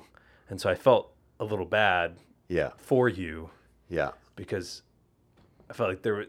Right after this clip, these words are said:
Speaker 1: there was still at least a quarter tank full there, you know,
Speaker 2: Yeah, there was a
Speaker 1: of s-,
Speaker 2: lot.
Speaker 1: of stuff to go, and,
Speaker 2: There's a
Speaker 1: and you
Speaker 2: lot
Speaker 1: kinda
Speaker 2: left.
Speaker 1: had to start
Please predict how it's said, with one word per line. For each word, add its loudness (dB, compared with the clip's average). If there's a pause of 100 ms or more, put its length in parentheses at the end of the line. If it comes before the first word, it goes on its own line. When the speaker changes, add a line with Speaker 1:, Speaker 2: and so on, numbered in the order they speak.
Speaker 1:
there -6
was -8
still -4 (260)
at -10
least -12
a -16 (340)
quarter -4
tank -6
full 0
there, 0 (120)
you -4
know, 0
Speaker 2:
Yeah, -2
there 0
was -6
a -8
Speaker 1:
of -4
s-, 0
Speaker 2:
lot. -2
Speaker 1:
of -6
stuff -4
to -10
go, 2
and, -4
Speaker 2:
There's -14
a -12
Speaker 1:
and -8
you -4
Speaker 2:
lot -6
Speaker 1:
kinda -2
Speaker 2:
left. -2
Speaker 1:
had -2
to -8
start -6